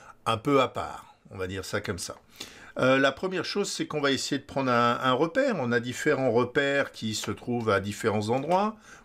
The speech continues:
Et ici, on a cette petite vis-là qui se trouve là, on a cette grosse vis-là qui se trouve ici. Donc, on va bouger systématiquement et on travaillera systématiquement sur le flou que j'ai mis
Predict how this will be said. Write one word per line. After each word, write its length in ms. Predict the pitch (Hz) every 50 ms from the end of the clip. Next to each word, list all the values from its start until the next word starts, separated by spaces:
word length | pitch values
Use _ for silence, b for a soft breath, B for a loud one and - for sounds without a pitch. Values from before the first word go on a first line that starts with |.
| B -
Et 100 | 104 110
ici, 300 | 113 110 - - 127 139
on 100 | 139 123
a 80 | 104 98
cette 240 | - - 120 107 -
petite 280 | 120 107 - - 107 104
vis-là 420 | 113 110 - - - 123 120 113
qui 140 | 117 - -
se 80 | -
trouve 260 | - - 131 117 117 135
là, 320 | 147 165 170 170 170 160
on 100 | 143 117
a 100 | 107 98
cette 280 | 95 - - 120 113 107
grosse 400 | 107 110 110 117 117 107 107 -
vis-là 560 | 117 113 110 - - - 127 131 131 123 B B B B B B B B _
qui 120 | - - 123
se 80 | -
trouve 220 | - - 131 113 110
ici. 440 | 107 104 - - 190 208 233 226 B B B B B B B B B -
Donc, 280 | 156 175 185 170 - - - - _ _ -
on 180 | - 135 135 135
va 440 | 127 139 160 165 175 185 185 185 165
bouger 560 | 135 139 156 151 135 135 156 170 180 180 170
systématiquement 920 | - - - 165 - - - 160 156 147 - - 160 131 - 175 185 190
et 80 | 185
on 100 | 151 131
travaillera 440 | - - 139 139 139 143 143 160 170
systématiquement 920 | 151 - - 147 - - 151 135 131 123 - 143 127 - - 170 185 202 190
sur 440 | - - - - - 185 185 170 147
le 120 | 131 131
flou 340 | - - - - 180 208 202
que 180 | 202 - 147 131
j'ai 180 | 117 117 123
mis 300 | 127 143 170 190 202 202